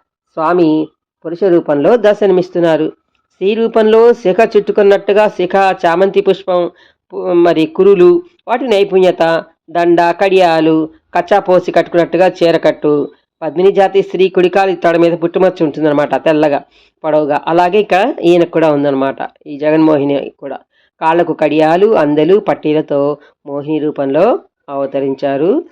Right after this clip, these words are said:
శ్రీ మహావిష్ణువు. ఇందాక మనం పదకొండవ శతాబ్దంలో రాజరాజ నరేంద్రుడు ఈ గుడిని కట్టించాడు అని మనం స్థల పురాణంలో చూసాం కదా, శిలాఫలకం మీద. అయితే అప్పట్లో చోళ, చాళుక్యులు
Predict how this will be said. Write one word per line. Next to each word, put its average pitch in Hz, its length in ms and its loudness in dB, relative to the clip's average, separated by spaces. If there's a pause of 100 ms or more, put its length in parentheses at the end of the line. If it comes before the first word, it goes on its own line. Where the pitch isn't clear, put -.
శ్రీ 156 200 -2
మహావిష్ణువు. 135 680 -4
ఇందాక 277 260 0
మనం 214 580 2 (360)
పదకొండవ 254 400 0
శతాబ్దంలో 214 760 2 (380)
రాజరాజ 208 480 2
నరేంద్రుడు 196 800 2
ఈ 226 380 -2
గుడిని 190 280 0
కట్టించాడు 180 840 -2
అని 175 460 -2 (340)
మనం 180 160 -8
స్థల 180 220 -2
పురాణంలో 185 420 0
చూసాం 170 380 -2
కదా, 156 160 2
శిలాఫలకం 160 600 -2
మీద. 151 180 2 (640)
అయితే 202 480 2
అప్పట్లో 208 800 2 (480)
చోళ, 277 420 2 (120)
చాళుక్యులు 156 560 -2